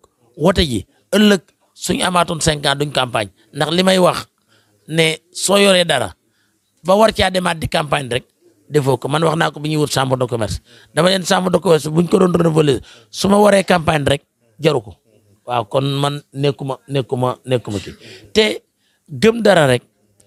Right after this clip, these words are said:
ci la la yàlla di dimbalee. Ndax tuuti rek histoire rek ma wax ci tuuti. Chambre de commerce bii li ma fi indi.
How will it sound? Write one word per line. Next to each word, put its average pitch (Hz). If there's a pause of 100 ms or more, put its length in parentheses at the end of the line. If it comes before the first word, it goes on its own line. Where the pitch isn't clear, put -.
(540)
ci -
la 196
la 196
yàlla 175
di 143
dimbalee. 127 (360)
Ndax 165 (240)
tuuti 190
rek 175 (100)
histoire 151
rek 117 (200)
ma 147
wax 165
ci -
tuuti. 123
Chambre 185
de 170
commerce 156
bii 151
li 151
ma 165
fi -
indi. 123